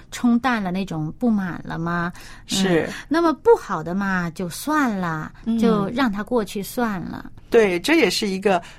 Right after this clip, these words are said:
Speaker 2: 呃，非常好的方式啊。
Speaker 1: 嗯。
Speaker 2: 好，我们都记着，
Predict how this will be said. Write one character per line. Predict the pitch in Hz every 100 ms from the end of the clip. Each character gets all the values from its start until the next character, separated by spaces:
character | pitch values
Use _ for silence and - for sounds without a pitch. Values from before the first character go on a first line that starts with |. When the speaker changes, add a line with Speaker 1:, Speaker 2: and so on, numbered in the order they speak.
| -
Speaker 2:
呃， | 165
非 | 160 214
常 | 214 185 180
好 | - - -
的 | -
方 | - 175 180
式 | 175 - 190 -
啊。 | 165 165
Speaker 1:
嗯。 | 226 214 196
Speaker 2:
好， | 170 180 151 156 208 -
我 | 156
们 | 156
都 | 175
记 | - 196 160
着， | 151 -